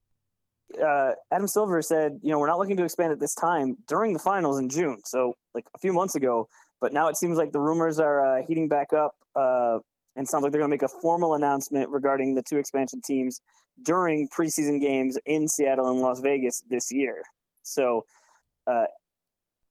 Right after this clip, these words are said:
I feel like this has always kind of been a rumor, and these were always gonna be the cities, but now it seems like maybe we've taken one,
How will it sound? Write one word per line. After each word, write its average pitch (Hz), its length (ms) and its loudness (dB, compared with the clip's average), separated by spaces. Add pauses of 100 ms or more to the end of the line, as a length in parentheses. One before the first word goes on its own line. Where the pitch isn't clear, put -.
(200)
I 135 40 -8
feel 202 160 0
like 180 80 0
this 175 100 -2
has 160 80 0
always 180 220 2
kind 185 160 2
of 170 80 -2
been 175 640 0
a 139 80 2
rumor, 180 480 2
and 139 280 2
these 156 140 0
were 160 140 2
always 156 180 0
gonna 156 140 0
be 156 100 2
the 151 80 2
cities, 165 380 0
but 135 120 -2
now 143 200 0
it 131 60 -8
seems 156 180 -2
like 143 100 0
maybe 147 180 -2
we've 143 200 -2
taken 139 340 0
one, 143 340 0